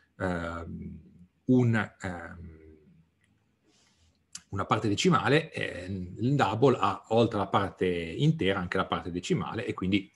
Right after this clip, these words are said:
sostanzialmente non si perdono informazioni. Allora,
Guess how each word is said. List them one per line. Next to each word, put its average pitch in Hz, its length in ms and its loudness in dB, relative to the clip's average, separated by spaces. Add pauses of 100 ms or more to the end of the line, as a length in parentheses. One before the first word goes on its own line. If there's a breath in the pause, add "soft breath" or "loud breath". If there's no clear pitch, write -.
(300)
sostanzialmente 113 720 -2
non 95 100 -4
si 92 160 -4
perdono 80 300 -8
informazioni. - 640 -14 (1120 soft breath)
Allora, 101 480 0